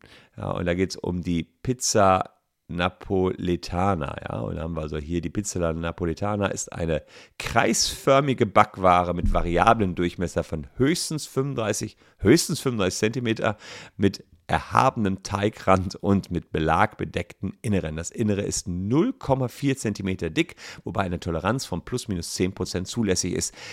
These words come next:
Der Teigrand ist ein bis zwei Zentimeter dick. Die Pizza ist insgesamt weich, elastisch und lässt sich leicht wie ein Buch zusammenklappen. Und damit komme ich auch zum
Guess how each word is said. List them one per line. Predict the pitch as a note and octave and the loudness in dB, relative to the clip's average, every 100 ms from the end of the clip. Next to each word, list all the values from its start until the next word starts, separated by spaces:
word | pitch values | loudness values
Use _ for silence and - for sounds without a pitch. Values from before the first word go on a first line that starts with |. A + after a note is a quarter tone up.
| - F#2 | -6 -4
Der | - | -2
Teigrand | G#2 A#2 A#2+ - - - - - - | 0 0 0 -4 -6 -2 -2 -2 -4
ist | - - | -6 -6
ein | - - | -8 -8
bis | - - | -6 -6
zwei | F2 E2+ | -2 -2
Zentimeter | - F#2 E2 D2+ D2+ | -2 -4 -4 -4 -2
dick. | A#2 - - - - | -4 -4 -14 -20 -16
Die | |
Pizza | - B2 - | 0 0 0
ist | E2+ - - | -4 -4 -2
insgesamt | B2+ - F#2 D#2+ C#2+ | -2 -2 -6 -6 -2
weich, | F2 G#2+ C#3 - | 2 2 0 -6
elastisch | F2+ F2+ A#2 - G2 | -2 0 0 -4 -6
und | E2 | -6
lässt | D#2+ F#2+ - | -2 -2 -4
sich | D2 | -8
leicht | D#2 F2+ G#2+ - | -4 -2 -4 -8
wie | F#2 - | -14 -12
ein | D2 C#2 _ - | -16 -20 _ -2
Buch | A#2 A#2+ - - _ _ _ _ | 0 0 -4 -18 _ _ _ _
zusammenklappen. | - G2+ F2+ D#2 E2+ F2 - F2 - - - _ - - - - - D2+ | -10 -8 -6 -6 -8 -10 -14 -16 -18 -20 -20 _ -20 -14 -14 -14 -14 -14
Und | - - | -10 -10
damit | D#2 D#2+ E2 - - _ _ _ _ | -10 -10 -10 -14 -20 _ _ _ _
komme | - F#2+ G2 | -10 -8 -8
ich | - | -8
auch | - F#2 | -8 -8
zum | - F2+ | -10 -14